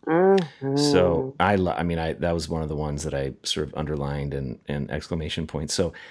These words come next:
Speaker 2: would you
Speaker 1: <laughs>
Speaker 2: mind, like, so there's three parts in there that I'd like you to expand
Speaker 1: Yeah,
Speaker 2: on.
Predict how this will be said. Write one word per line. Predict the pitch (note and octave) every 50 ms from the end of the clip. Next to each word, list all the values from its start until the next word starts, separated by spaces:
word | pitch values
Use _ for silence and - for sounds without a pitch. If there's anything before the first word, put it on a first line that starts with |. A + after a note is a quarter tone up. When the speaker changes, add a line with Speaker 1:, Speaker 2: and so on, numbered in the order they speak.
| - - _ - - - - F#4+ - - -
Speaker 2:
would | E4+ F4 G#3 G3+ A3+ - -
you | - A#3+
Speaker 1:
<laughs> | A3+ G#3+ - G#2 G#2+
Speaker 2:
mind, | A#2 B2 A#2 G#2 F#2+ F2+ F2 E2+ F2+ -
like, | - F2+ E2 D2 - -
so | - - G2+ F2+ E2 -
there's | - - F#2 F2 -
three | - G#2+ G#2+ G#2+
parts | G#2 - G2 F#2 F#2 -
in | F#2+
there | F2 E2 D2+ D#2
that | D#2 D2+
I'd | D#2 D#2
like | C#2+ D#2 D#2 -
you | - D#2
to | D2
expand | - - - C#3+ - E2+ E2 E2 D#2+
Speaker 1:
Yeah, | E2 D2+
Speaker 2:
on. | C#2+ C#2+